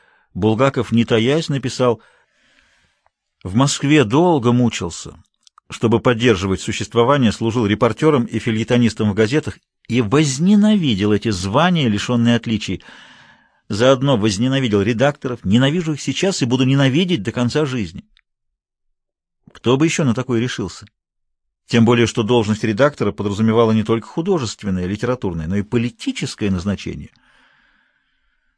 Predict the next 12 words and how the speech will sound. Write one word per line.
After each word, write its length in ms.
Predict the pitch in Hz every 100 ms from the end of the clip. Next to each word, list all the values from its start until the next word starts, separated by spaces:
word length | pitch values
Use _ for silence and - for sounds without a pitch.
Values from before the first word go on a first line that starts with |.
| _ _
Но 260 | 131 185 -
мало 280 | 151 190 175
того, 240 | 165 151
что 120 | -
его 180 | 135 127
заставляли 500 | 113 104 131 127 110
писать 280 | 107 - 104
фельетоны 600 | - 107 107 147 196 165
на 80 | 110
ненавистные 580 | 110 113 104 95 104 92
ему 160 | 92
темы, 340 | 90 82 69